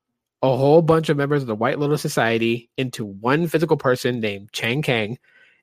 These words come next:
and he was killed by Shang Tsung. And that the White Lotus Society doesn't even exist in the Mortal Kombat movie because they're called the Order of Light.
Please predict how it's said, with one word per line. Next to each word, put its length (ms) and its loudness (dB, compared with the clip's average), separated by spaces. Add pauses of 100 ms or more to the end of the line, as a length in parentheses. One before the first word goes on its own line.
(120)
and 520 2
he 220 2
was 120 2
killed 320 2
by 220 2
Shang 260 -6
Tsung. 440 2
And 180 2
that 260 0 (320)
the 100 0
White 200 2
Lotus 220 2
Society 440 2
doesn't 480 -4
even 460 -8
exist 520 2
in 60 0
the 80 0
Mortal 200 0
Kombat 340 -2
movie 420 0
because 260 -2
they're 100 2
called 280 0
the 200 2
Order 300 0
of 140 -8
Light. 320 0